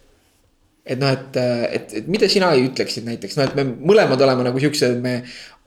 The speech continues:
huvitume nagu siukestest lifehackidest ja kuidas olla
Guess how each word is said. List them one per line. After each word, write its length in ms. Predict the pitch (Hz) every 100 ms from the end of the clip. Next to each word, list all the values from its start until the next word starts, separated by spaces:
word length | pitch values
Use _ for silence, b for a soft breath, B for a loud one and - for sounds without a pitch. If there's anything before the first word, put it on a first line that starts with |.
| _ _ _ - -
huvitume 460 | 190 185 - 135 135
nagu 180 | 131 127
siukestest 580 | 139 139 - 123 -
lifehackidest 1000 | 135 143 151 - - 135 - 123 123 -
ja 260 | 139 135 131 B B B
kuidas 300 | - 147 143
olla 420 | 147 139 139 139